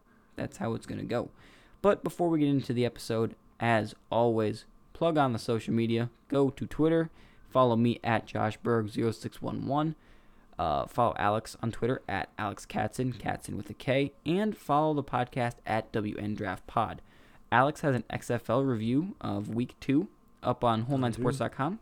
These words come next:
Speaker 1: Go ahead and check that out. I'm gonna have a mock draft come out on Monday, um, so go ahead and check that out whenever it does go live. Um, I've got some ideas turning about what I'm gonna do. Two-rounder, lots of trades, and lots of analysis. It's gonna be a fun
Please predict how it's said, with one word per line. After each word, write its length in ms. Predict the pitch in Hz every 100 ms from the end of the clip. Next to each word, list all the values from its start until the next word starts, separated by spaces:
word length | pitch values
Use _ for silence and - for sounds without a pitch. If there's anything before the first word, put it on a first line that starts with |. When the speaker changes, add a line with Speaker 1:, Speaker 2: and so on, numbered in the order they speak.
| -
Speaker 1:
Go 120 | -
ahead 180 | 135 110
and 100 | 110
check 260 | - 113 -
that 200 | 107 104
out. 200 | 110 147
I'm 140 | 113 165
gonna 120 | 175
have 120 | 117
a 60 | 98
mock 340 | 104 127 127
draft 240 | 117 104 -
come 140 | 110
out 160 | 110 - - -
on 260 | 95 98 104
Monday, 440 | 131 135 104 131 - - - -
um, 300 | - 76 76 -
so 140 | -
go 120 | 117
ahead 200 | 113 120
and 260 | 110 110 104 _ -
check 240 | - 123 -
that 140 | 107
out 160 | 110 -
whenever 320 | 110 104 -
it 180 | 104 -
does 240 | 98 107
go 200 | - 95
live. 540 | 78 104 110 117 120 -
Um, 240 | 87 98
I've 80 | 107
got 180 | 101 -
some 140 | 104
ideas 320 | 95 98 98
turning 240 | - 104 101
about 120 | 98
what 100 | 101
I'm 80 | 101
gonna 120 | 101
do. 220 | 104 107
Two-rounder, 720 | - - 214 208 185 175 175 180 - - - - - -
lots 220 | 156 -
of 80 | -
trades, 640 | 147 139 135 127 - - _ _ -
and 100 | 113
lots 220 | 131 131
of 60 | 113
analysis. 580 | 107 120 - 107 - -
It's 160 | 131
gonna 140 | 139 131
be 300 | 113 107 113 -
a 60 |
fun 340 | - - 117